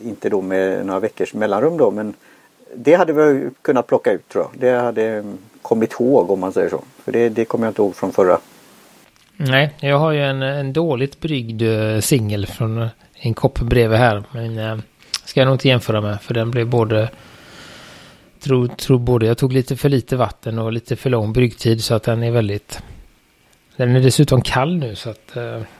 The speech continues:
Speaker 2: jag hade någon vis-, <clears throat> vision om att jämföra, men det gick sådär.
Speaker 1: Det blir riktigt rörigt, men jag var ju då i helgen på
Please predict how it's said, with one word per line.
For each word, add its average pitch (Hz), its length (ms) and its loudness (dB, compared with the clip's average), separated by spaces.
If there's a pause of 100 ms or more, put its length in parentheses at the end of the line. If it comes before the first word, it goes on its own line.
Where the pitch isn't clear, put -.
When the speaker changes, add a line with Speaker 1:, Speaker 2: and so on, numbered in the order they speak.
(480)
Speaker 2:
jag 123 120 -6
hade 107 240 0
någon 113 140 6
vis-, 127 200 4 (120)
<clears throat> - 1160 -4
vision 151 520 4
om 127 80 0
att 139 120 0
jämföra, 120 520 0
men 131 160 -4
det 139 80 4
gick 139 220 0
sådär. 110 380 0 (1160)
Speaker 1:
Det - 60 -6
blir 165 180 4
riktigt 151 300 0
rörigt, 131 380 2
men 131 140 -6
jag 143 100 0
var 151 160 0
ju 156 80 2
då 143 200 2
i 131 300 0
helgen 113 540 -4
på 107 220 -2